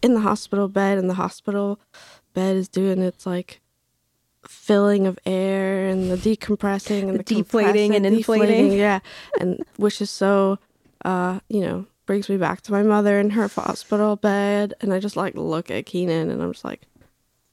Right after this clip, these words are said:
Speaker 1: "What the fuck just happened?"
Speaker 2: Yeah. And, like, what is happening?
Speaker 1: How am I here? What, what,
Speaker 2: Yeah.
Speaker 1: what is going on? And he's like, "You're doing really good. Like, you're, you're doing really good." And I'm like, "What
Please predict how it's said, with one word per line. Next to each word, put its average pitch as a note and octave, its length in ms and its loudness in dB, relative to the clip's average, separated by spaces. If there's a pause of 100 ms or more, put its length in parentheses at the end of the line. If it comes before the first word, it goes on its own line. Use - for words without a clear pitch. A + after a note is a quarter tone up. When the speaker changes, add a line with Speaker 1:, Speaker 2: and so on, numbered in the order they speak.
(240)
Speaker 1:
"What C#3 260 -6
the A3+ 100 -2
fuck - 380 -6
just - 220 -8
happened?" - 540 -6 (220)
Speaker 2:
Yeah. - 100 -18 (680)
And, G#3 140 2
like, G3 140 0
what F#3 160 2
is - 140 -4
happening? - 280 -6
Speaker 1:
How G#3 80 2
am B3 140 4
I B3 60 6
here? F#3 420 0
What, C4+ 200 -6
what, G#3 140 0
Speaker 2:
Yeah. - 60 -2
Speaker 1:
what G#3+ 160 2
is A#3+ 100 0
going B3 240 2
on? F#3+ 300 0 (480)
And G#3 100 2
he's G#3 220 2
like, F3+ 320 -2
"You're G3+ 100 0
doing G#3+ 380 2
really F#3+ 440 0
good. F3 420 0 (200)
Like, F#3+ 220 -4 (320)
you're, A#3 140 4 (200)
you're A#3 100 4
doing F#3 460 2
really A3 400 4
good." G#3 380 4
And G#3+ 100 0
I'm G3+ 100 2
like, G3 200 -2 (340)
"What A#3 380 4